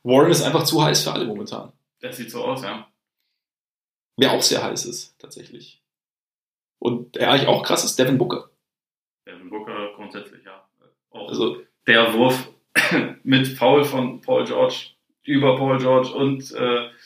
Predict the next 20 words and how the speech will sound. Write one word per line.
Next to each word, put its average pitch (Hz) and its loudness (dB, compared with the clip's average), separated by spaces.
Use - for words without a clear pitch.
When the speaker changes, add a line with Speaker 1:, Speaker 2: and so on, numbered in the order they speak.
Speaker 2:
und 135 0
Kawhi 127 6
quasi, 135 0
Speaker 1:
Ja. - 6
Speaker 2:
also 107 -4
so 107 -12
in 131 -2
dieses 131 2
Double-Team 127 0
rein, 113 2
Speaker 1:
Ja. 147 6
Speaker 2:
dann 113 0
Spin-Move, 120 -4
den 156 -6
aus 151 -6
der 165 -6
Mitteldistanz 139 -8
zu 113 -20
treffen, 131 -10
das, 120 -8